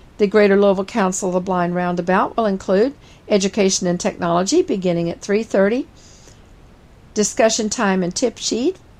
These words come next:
five to six, dinner six to seven, five dollars per person,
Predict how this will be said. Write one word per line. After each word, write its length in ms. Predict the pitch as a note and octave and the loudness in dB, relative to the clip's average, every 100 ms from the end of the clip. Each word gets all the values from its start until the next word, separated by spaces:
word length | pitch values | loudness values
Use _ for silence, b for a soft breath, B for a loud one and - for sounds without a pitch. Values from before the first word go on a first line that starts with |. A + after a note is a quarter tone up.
| - - | -20 -2
five 340 | G#3+ F#3+ F#3+ | 2 2 2
to 80 | F#3 | -2
six, 520 | - - D#4+ - - b b b b - | -4 0 -2 -2 -14 b b b b -4
dinner 440 | F#3 G#3+ A3 D#4+ F#4+ - | 4 4 4 2 -2 -12
six 300 | - G3 - | -6 -6 -4
to 100 | F#3+ | -4
seven, 480 | - F#3+ G3 F4 | 2 2 2 -4
five 260 | E4 G3 F#3 | -2 0 0
dollars 380 | F#3+ E3+ E3+ E3+ | 2 0 0 -2
per 160 | - | -4
person, 480 | F3 F3+ E3+ E3+ C#4 | -4 2 2 2 0